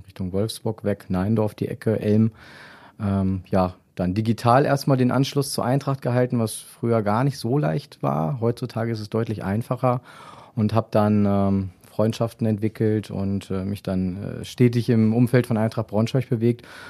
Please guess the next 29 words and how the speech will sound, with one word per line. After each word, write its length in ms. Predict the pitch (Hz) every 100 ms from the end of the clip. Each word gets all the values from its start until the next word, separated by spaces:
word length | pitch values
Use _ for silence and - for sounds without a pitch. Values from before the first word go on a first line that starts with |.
| - - - -
und 100 | 117
kann 280 | - 110 110
auch 220 | 107 104 -
stolz 340 | - 117 113 -
sagen, 340 | 107 113 113
so 120 | 104
Mario 460 | 104 104 113 117 110
kommt 180 | 117 104
ja 60 |
auch 80 | 107
aus 160 | 98 -
der 340 | 104 101 101
sogenannten 380 | 104 107 101 -
Allesfahrer-Ecke, 1000 | 117 135 - 127 120 117 135 - 139 135
sprich, 460 | - - 110 110 -
äh, 160 | 107 104
hat 180 | 107
viele 460 | - 123 120 113 107
Spiele 340 | - 139 147
besucht 540 | 131 127 127 143 135 104
und 180 | 101 104
ich 120 | -
bin 120 | 107
auch 140 | 104
sehr 160 | - 110
stolz 300 | - 107 -
drauf, 140 | 104
dass 200 | - 104
ich, 240 | 104 101